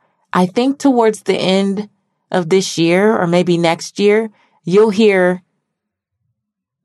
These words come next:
like, we'll get the button on this <laughs> lesson, right?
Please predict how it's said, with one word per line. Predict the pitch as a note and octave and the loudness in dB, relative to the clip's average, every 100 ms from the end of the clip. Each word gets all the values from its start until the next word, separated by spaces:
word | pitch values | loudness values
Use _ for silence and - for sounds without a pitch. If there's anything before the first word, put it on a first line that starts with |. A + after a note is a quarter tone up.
| - _ | -20 _
like, | D3+ D3 - F#3+ F3+ | -14 -8 -2 -2 0
we'll | G3 A3+ | 0 2
get | A3+ A3 | 2 0
the | E3 | 0
button | C#3+ D#3+ D3 C3+ - - | 0 0 0 -6 -6 0
on | F3 | 2
this | E3+ E3+ | 2 0
<laughs> | F3+ | 2
lesson, | F3+ F3 - F3 D3 | 2 2 0 0 2
right? | F#3+ D#3+ - | 0 0 -4